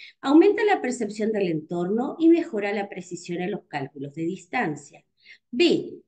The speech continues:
Altera la percepción del entorno, el tiempo y la velocidad. Dificulta la concentración, aumenta el tiempo de reacción y produce somnolencia. C.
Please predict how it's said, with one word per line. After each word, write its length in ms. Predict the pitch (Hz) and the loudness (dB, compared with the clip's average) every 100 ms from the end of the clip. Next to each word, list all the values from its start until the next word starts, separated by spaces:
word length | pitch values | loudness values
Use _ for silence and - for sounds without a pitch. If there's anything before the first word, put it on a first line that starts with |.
| - | 0
Altera 520 | 262 269 - 453 453 | 2 2 0 0 2
la 140 | 311 | 0
percepción 500 | 220 185 180 170 180 | 0 -6 -6 -6 -4
del 160 | 175 180 | -2 0
entorno, 680 | 208 233 349 339 190 143 139 | -2 -4 -2 0 0 -2 -4
el 160 | 143 | -6
tiempo 420 | - 277 320 311 320 | -4 4 4 4 0
y 40 | |
la 120 | 294 | 0
velocidad. 600 | 277 285 294 330 339 269 _ _ _ _ | -2 -4 -2 -2 -2 -8 _ _ _ _
Dificulta 600 | - 254 254 208 208 208 175 | -8 -4 -4 -2 -4 -2 -2
la 160 | 175 | -2
concentración, 1000 | 175 165 170 156 151 - 202 220 302 - _ | -4 -8 -6 -8 -8 -10 -4 -2 -2 -4 _
aumenta 520 | 247 247 240 233 226 | 0 2 2 0 -2
el 160 | 190 170 | -6 -6
tiempo 340 | 190 175 180 | -6 -6 -6
de 120 | 170 151 | -4 -4
reacción 720 | 151 143 - - 277 392 - | -4 -6 -10 -4 -2 -2 -2
y 120 | 415 427 | -4 -2
produce 480 | 349 262 240 - 214 | 0 -2 -2 -6 -10
somnolencia. 840 | 214 190 165 147 - _ - - - _ _ _ _ | -6 -4 -4 -6 -12 _ -20 -20 -20 _ _ _ _
C. 460 | - - 370 214 - | -16 0 2 2 -4